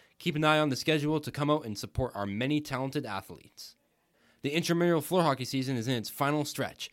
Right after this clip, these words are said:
Come out in the gym at lunch to take in some exciting playoff action. The F L S is having a year-end soda sale every Friday in the Commons.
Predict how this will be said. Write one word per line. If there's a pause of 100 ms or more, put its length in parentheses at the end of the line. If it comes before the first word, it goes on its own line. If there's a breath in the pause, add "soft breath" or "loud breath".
(300 loud breath)
Come
out
in
the
gym
at
lunch
to
take
in
some
exciting
playoff
action. (880 soft breath)
The
F
L
S
is
having
a
year-end
soda
sale
every
Friday
in
the
Commons.